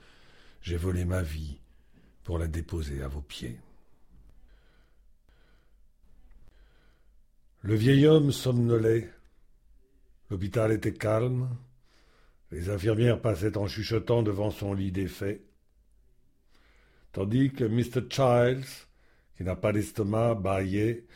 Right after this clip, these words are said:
ceux qui avaient des journaux les posaient sans les avoir lus. Tout alla bien jusqu'à l'heure du goûter.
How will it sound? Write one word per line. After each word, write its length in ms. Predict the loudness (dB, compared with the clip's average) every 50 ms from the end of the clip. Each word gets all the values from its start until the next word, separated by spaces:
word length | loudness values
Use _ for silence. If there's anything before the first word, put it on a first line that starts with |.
| -20 -20 -20 -20
ceux 280 | -10 -2 2 2 2
qui 200 | 2 0 -4 -4
avaient 300 | -2 -2 0 0 2 2
des 100 | 2 2
journaux 400 | 2 2 0 -2 0 0 2 2
les 100 | 2 2
posaient 460 | 0 0 0 -2 0 0 0 0 -2
sans 220 | -2 -2 -4 -2 -2
les 180 | -2 -2 -2
avoir 320 | -4 -4 -2 -2 -2 -4 -4
lus. 300 | -6 -8 -10 -12 -14 -16 -20 _ _ -20 -20 -20 -20 -20 -20 -20 -20 -20 -20 -20 _ _ _ _ _ _ _ _ -20 -20 -20 -20 -20 -20 -20 -20 -20 -18 -8
Tout 100 | -4 0 2 4
alla 180 | 4 4 4
bien 220 | 4 4 4 4 4
jusqu'à 300 | 2 0 -2 0 0 2
l'heure 180 | 2 2 2 0
du 140 | -2 -4
goûter. 520 | -6 -6 -8 -10 -8 -8 -8 -8 -8 -8